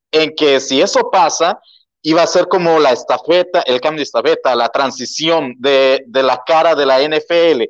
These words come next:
Yo creo que a eso ya estamos llegando a un sueño hecho realidad, que creo... No debe haber una discusión en que Patrick Mahomes es por ahora el único jugador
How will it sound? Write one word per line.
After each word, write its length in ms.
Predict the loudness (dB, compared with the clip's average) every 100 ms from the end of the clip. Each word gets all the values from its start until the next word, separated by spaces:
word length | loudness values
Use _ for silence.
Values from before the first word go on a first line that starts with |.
| -8 _ _
Yo 120 | -4 0
creo 200 | 0 2
que 80 |
a 100 | 2
eso 220 | 2 0 0
ya 180 | 0
estamos 320 | 0 -2 -2 -2
llegando 340 | -2 0 0
a 160 | 2 0
un 100 | -4
sueño 460 | -6 -4 0 0 0
hecho 280 | -2 0 -2
realidad, 480 | -2 -2 0 0 -2
que 240 | -2 0 0
creo... 600 | 0 2 2 2 0 -2 _ _ _ _
No 200 | -4 0
debe 160 | 2 2
haber 160 | 2 0
una 180 | 0
discusión 720 | -2 -6 -10 -8 -2 -2 -4 -12 _
en 220 | -6 -6 -2
que 240 | 0 0
Patrick 380 | 0 -2 0 0
Mahomes 480 | 0 0 -2 -4 -12 _ _
es 180 | -4 -2
por 200 | 0 2
ahora 460 | 4 4 2 0 0
el 180 | -2 2
único 440 | 0 0 -2 -2
jugador 720 | -2 0 2 2 2 0 -2